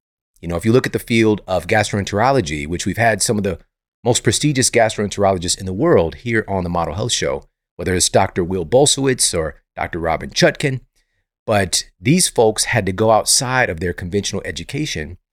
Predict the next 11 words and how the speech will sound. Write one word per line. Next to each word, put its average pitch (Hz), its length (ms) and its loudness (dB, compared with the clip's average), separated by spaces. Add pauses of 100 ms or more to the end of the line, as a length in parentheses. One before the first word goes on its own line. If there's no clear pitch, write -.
(360)
where 98 180 2
they're 127 220 4
spending, 117 560 2
we'll 127 80 -6
say, - 180 2
ten 175 340 2
years 147 540 4 (160)
in 110 200 0
training 104 500 0
to - 120 -10
become 131 560 -4